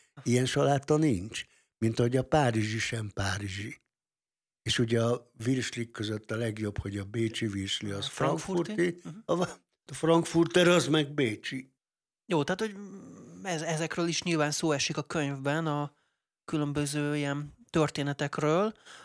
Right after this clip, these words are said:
Speaker 2: A-, az viszont érdekelne mindenképpen, hogy, ö, most egy másik könyv is megjelent egy másik írótársattól. Mit szóltál hozzá, amikor Nyári Krisztián is előrukkolt egy ilyen irodalom történettel
Speaker 1: Ne-, nem jelent
Speaker 2: össze?
Speaker 1: még meg.
Speaker 2: Még nem jelent meg, de most jelenik meg.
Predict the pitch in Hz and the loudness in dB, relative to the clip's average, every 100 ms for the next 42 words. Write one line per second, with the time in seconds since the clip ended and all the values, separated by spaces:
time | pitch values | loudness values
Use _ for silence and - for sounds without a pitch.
0 | - - 147 - 220 226 185 185 180 151 | -16 -2 0 2 2 2 0 0 0 0
1 | 143 147 147 135 139 127 135 135 139 139 | 0 0 0 -2 -2 -4 -2 -2 0 0
2 | 135 135 139 135 135 - _ _ - 139 | 0 0 0 0 -2 -10 _ _ -6 -4
3 | 151 180 220 - - 147 139 135 151 143 | 0 0 0 0 0 -2 0 -2 -2 -2
4 | 143 135 131 135 - - - 131 - - | -2 -2 -4 -6 -10 -10 -10 -10 -14 -20
5 | - - - 139 139 - 147 160 151 131 | -20 -20 -10 -8 -4 -6 -4 -2 0 -2
6 | 123 127 - - _ 131 156 190 196 _ | -6 -6 -8 -10 _ -2 0 -2 -6 _
7 | _ _ - _ - 190 - 139 127 131 | _ _ -20 _ -2 -2 0 -2 0 -2
8 | 131 143 135 139 131 127 135 139 139 127 | -2 -4 -2 -2 -2 -2 -4 -4 -2 -2
9 | 127 - 135 - 127 131 127 131 127 - | -4 -6 -8 -6 -10 -8 -8 -8 -8 -10
10 | 151 139 - 135 135 135 135 135 127 127 | -8 -10 -4 -4 -4 -4 -2 -2 -4 -4
11 | 127 135 - - 139 - 143 147 147 151 | -6 -8 -12 -2 -2 -2 -2 2 2 4
12 | 175 170 135 120 113 113 139 117 107 107 | 6 8 6 6 6 2 2 4 4 2
13 | 110 160 170 147 139 135 139 143 165 151 | 2 4 4 2 0 -2 -2 2 2 2
14 | 170 151 151 156 107 - | 2 0 0 0 -2 -6